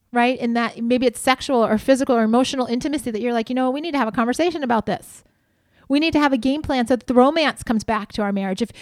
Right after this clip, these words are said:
if you're looking at your friends and you're like, "Yeah, that trip and that car and, and this purchase and that," okay, what's our game plan for our financial intimacy?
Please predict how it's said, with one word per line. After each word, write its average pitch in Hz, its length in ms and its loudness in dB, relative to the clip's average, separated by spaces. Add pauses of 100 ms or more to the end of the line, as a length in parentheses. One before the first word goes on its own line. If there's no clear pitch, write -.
(200)
if 240 100 -4
you're 302 160 2
looking 311 360 -2
at 254 180 -2
your 254 140 4
friends 285 420 -2
and 247 80 -4
you're 262 100 -2
like, 254 200 -2
"Yeah, 277 160 0
that 269 240 0
trip 285 240 -2
and 240 160 -2
that 269 160 -4
car 262 360 2
and, 220 140 -2 (240)
and 233 260 -4
this 233 300 -4
purchase 277 440 -2
and 233 140 -2
that," - 320 -6 (300)
okay, - 220 -2 (260)
what's 339 240 0
our 339 140 2
game 269 340 -4
plan 277 300 -2
for - 320 -4
our 294 260 2
financial 247 680 0
intimacy? 202 800 -4